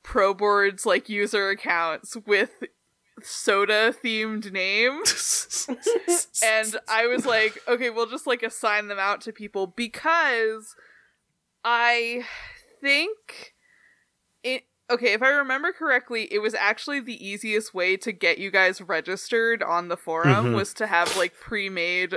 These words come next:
Speaker 1: um,
Speaker 2: <laughs>
Speaker 1: accounts that, like, all had the same password or whatever, because it was really annoying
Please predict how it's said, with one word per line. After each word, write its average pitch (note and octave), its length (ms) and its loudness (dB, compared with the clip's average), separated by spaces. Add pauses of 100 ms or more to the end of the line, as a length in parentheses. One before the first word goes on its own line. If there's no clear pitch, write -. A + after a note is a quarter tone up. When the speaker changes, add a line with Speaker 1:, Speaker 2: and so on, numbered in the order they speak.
(160)
Speaker 1:
um, D#3+ 480 -2 (540)
Speaker 2:
<laughs> - 400 -12
Speaker 1:
accounts G3+ 840 -2 (140)
that, F#3+ 240 4
like, F#3+ 160 4
all F3+ 180 4
had G3 180 -2
the F#3 100 -6
same F3+ 260 -4
password F#3+ 480 -4
or G3+ 140 2
whatever, G#3+ 520 4
because F#3+ 840 2 (880)
it G#3 440 4 (360)
was G#3 480 2
really A3+ 440 -2
annoying G#3+ 960 -2